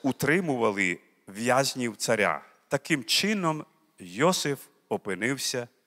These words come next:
у в'язниці. Я думаю, що ви читали цю історію, я не можу її всю прочитати. Ви знаєте, що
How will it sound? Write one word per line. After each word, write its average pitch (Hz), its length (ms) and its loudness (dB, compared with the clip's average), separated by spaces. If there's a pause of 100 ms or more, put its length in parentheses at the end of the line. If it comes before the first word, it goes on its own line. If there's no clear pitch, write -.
(400)
у 110 60 -8
в'язниці. 107 560 -4 (1400)
Я 143 100 8
думаю, 233 280 2
що 170 180 0
ви 151 120 0
читали 147 320 0
цю - 140 -4
історію, 131 460 0
я 107 60 0
не 107 100 -6
можу 113 220 -8
її 110 100 -4
всю 104 180 -12
прочитати. - 540 -2
Ви 95 140 -6
знаєте, 127 380 0
що 104 300 -4